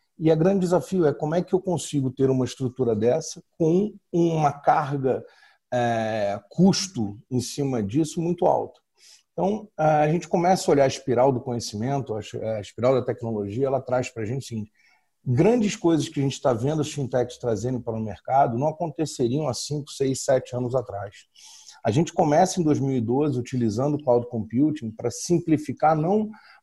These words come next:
a, não só a redução de custo, mas pra que a gente consegue, conseguisse ter velocidade e entregar a solução pro mercado. Escalabilidade era a palavra. A gente não tinha tempo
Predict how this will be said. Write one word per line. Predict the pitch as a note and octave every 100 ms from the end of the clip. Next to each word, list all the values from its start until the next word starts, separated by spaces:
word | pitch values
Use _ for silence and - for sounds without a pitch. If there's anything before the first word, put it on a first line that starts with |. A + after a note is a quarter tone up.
| _
a, | - D3+ D3+ D3
não | E3 G#3
só | -
a | F#3
redução | F3+ D#3+ C#3+ F3 F3
de | C#3+
custo, | C#3+ _ E3+ F#3+ - F#3+ G2+ - _ _ -
mas | B2+ -
pra | D#3
que | D#3
a |
gente | E3+ G#3
consegue, | - D3+ - D3+ -
conseguisse | D#3+ - D3+ D3+ -
ter | D#3+
velocidade | D#3 D3 E3+ F3 - C3+ A2+ C#3 D3+ D3 F3 - _ _ -
e | C#3+
entregar | D#3 D3+ B2+ C3
a |
solução | - C#3 B2 C3
pro | B2+ C#3
mercado. | A#2+ - G2+ - - -
Escalabilidade | C3+ - F3 F#3 E3+ D3 C#3 A#2+ C#3 D3
era | D3 D3
a |
palavra. | C#3+ A#2+ G2+ F#2+ G2+ _ _ _ _ -
A | A2+
gente | C#3+ D#3 E3+
não | E3
tinha | - G3 F#3
tempo | - F3 F3 D3+ A2+ G2